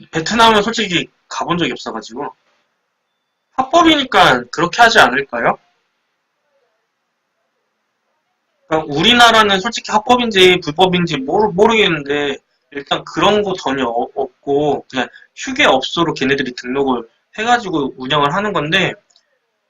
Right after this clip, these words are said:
외국에는 진짜 막 수영장도 있고 사우나 시설도 다 제대로 돼 있고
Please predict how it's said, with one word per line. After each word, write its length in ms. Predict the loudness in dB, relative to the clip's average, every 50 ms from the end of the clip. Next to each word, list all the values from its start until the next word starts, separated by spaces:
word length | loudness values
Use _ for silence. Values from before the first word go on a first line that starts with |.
| _ _ _ _ _ _ _ _ _ _
외국에는 680 | -4 -4 -4 -4 -2 0 0 0 2 2 0 0 -2 -2
진짜 640 | -4 -2 -2 -2 -2 -2 2 4 6 6 6 6
막 160 | 4 2 0 2
수영장도 760 | 0 2 4 6 6 6 6 6 4 4 4 4 0 0 0
있고 600 | -2 -2 -4 _ _ -4 -2 2 2 4 2 2
사우나 440 | 2 4 6 8 8 8 6 4 2
시설도 360 | 0 -2 -4 -4 -4 -4 -6
다 180 | -4 -2 -2 -2 -2
제대로 320 | -6 -6 -4 -4 -4 -4
돼 100 | -4 -8
있고 680 | -8 -8 -10 -16 _ -12 -10 -6 -4 -4 -4 -6 -8 -12